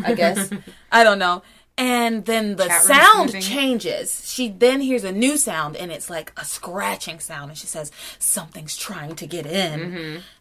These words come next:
Speaker 1: And that's when she goes to the door and kinda, she goes to the door,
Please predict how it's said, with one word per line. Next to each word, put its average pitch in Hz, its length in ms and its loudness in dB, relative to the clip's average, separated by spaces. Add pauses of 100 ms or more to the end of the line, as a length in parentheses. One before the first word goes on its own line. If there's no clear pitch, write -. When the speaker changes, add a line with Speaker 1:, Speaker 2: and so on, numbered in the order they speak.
(100)
Speaker 1:
And 170 420 -4 (160)
that's 214 300 2
when 202 120 -8
she - 160 -6
goes 170 280 -4
to 185 60 -12
the 160 120 -6
door 175 300 -2
and 160 100 -6
kinda, 170 260 -8
she 262 200 -2
goes 262 420 6
to 370 280 0
the 240 80 0
door, 151 360 -8